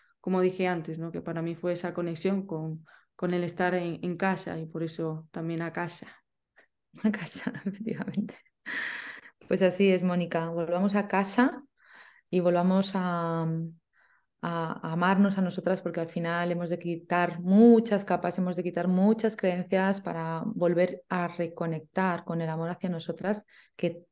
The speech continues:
Speaker 2: que tenemos, que hemos tenido siempre, desde antes de nacer, porque el alma no entiende de nada más que de amor. Y aquí estamos haciendo ese camino de, de trascender y de,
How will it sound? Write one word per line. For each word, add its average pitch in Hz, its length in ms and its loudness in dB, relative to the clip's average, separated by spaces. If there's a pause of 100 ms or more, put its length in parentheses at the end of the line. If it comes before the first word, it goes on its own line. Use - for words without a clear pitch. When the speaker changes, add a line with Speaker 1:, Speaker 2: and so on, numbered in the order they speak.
Speaker 2:
que 165 100 2
tenemos, 165 640 2
que - 80 -4
hemos 202 200 0
tenido 185 300 2
siempre, 190 640 4
desde 165 380 2
antes 190 320 2
de 185 60 0
nacer, 190 480 -2 (560)
porque 180 220 2
el 175 60 4
alma 185 280 4
no 196 100 6
entiende 180 340 4
de 175 80 4
nada 175 200 2
más 175 180 -2
que 180 120 0
de 165 60 2
amor. 175 320 -2 (380)
Y - 80 -2
aquí 170 160 0
estamos 190 420 0
haciendo 175 320 0
ese 180 200 0
camino 175 420 -2
de, 165 460 2 (480)
de 165 300 0
trascender 165 840 -2 (640)
y 185 140 2
de, 156 600 2